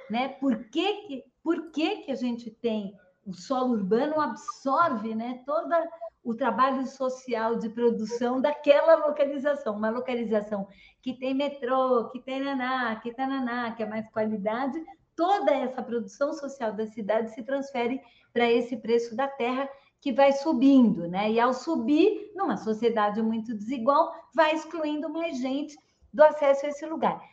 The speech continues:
Até aí é a lógica capitalista, e aí nós estamos falando de uma lógica capitalista histórica na cidade. Só que isso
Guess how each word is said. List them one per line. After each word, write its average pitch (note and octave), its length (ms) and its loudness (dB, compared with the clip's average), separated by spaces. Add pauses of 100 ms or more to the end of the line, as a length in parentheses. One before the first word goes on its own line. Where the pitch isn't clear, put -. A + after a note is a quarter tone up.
(220)
Até G#4 440 4
aí G#4 400 8 (360)
é D4+ 120 4
a D#4+ 180 6
lógica D#4+ 640 2
capitalista, D#4+ 1000 2 (120)
e B3 120 0
aí A3 160 4
nós C4 160 -2
estamos C4 300 -6
falando B3+ 480 -6
de A#3+ 100 -6
uma C4+ 140 0
lógica A3 320 -2
capitalista A#3+ 680 -6
histórica G3+ 800 2 (260)
na F#3+ 160 -2
cidade. - 420 -14
Só - 200 -8
que A3 360 -10
isso A3 320 -10